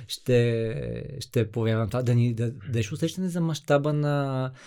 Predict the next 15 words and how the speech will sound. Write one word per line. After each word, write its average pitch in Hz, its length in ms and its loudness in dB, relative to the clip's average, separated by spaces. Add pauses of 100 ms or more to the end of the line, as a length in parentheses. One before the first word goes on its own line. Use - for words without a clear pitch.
(220)
а, 127 100 4 (680)
ресурсите, 123 520 0
които 127 280 -4
правите, 123 320 0
т.е. 117 260 -4
на 117 60 -2
тези 113 260 -2
user-generated 120 1120 0
видеа, 113 440 -2
на 110 100 -4
тези 107 420 -2
фотосесии 127 880 -2
и 110 40 -4
така 117 220 -6
нататък? 120 600 -8